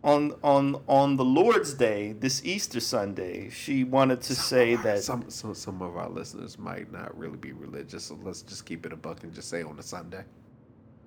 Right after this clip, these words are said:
Speaker 1: Well, okay,
Speaker 2: Uh,
Speaker 1: well,
Speaker 2: it's whatever.
Speaker 1: all right,
Speaker 2: Look,
Speaker 1: well,
Speaker 2: look, I mean, look,
Speaker 1: look.
Speaker 2: I'm just messing with you. But yeah, on a, on a Sunday.
Speaker 1: Yeah, uh, regardless, okay? It shouldn't be any day, all right? You can be atheist and still know that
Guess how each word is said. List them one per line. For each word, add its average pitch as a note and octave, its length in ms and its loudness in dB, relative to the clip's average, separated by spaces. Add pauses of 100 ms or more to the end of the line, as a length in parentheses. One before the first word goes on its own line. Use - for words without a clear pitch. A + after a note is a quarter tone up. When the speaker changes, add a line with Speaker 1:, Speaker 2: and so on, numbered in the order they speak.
(320)
Speaker 1:
Well, B3 460 8 (180)
okay, - 460 2
Speaker 2:
Uh, - 40 -10 (120)
Speaker 1:
well, A3 220 8
Speaker 2:
it's A#3+ 180 10
whatever. A2+ 400 6 (100)
Speaker 1:
all E4+ 140 8
right, - 180 6
Speaker 2:
Look, B2+ 240 12
Speaker 1:
well, - 0 - (120)
Speaker 2:
look, B2 100 8
I F#3 80 8
mean, B2 340 4
look, G#2+ 140 6
Speaker 1:
look. A#2+ 100 12
Speaker 2:
I'm B2 120 4
just A2 160 -4
messing F2 320 -6
with E2+ 160 -10
you. F#2+ 60 -8
But B2 140 2
yeah, D#3+ 300 10
on D3+ 160 2
a, F3 60 -4 (100)
on A3 160 2
a A3 60 -2
Sunday. D#3 460 6 (220)
Speaker 1:
Yeah, - 340 0 (100)
uh, - 80 4 (600)
regardless, A3+ 840 8
okay? F3+ 360 4 (100)
It A#4 80 8
shouldn't G4+ 280 6
be F4 120 10
any E4 200 10
day, A#2+ 300 8
all D3 180 8
right? G3 340 6 (680)
You A#3 100 6
can D4 100 0
be A#3 200 6
atheist G#3+ 600 8
and F3 140 0
still F#3+ 360 4
know F3+ 420 8
that C#3 420 6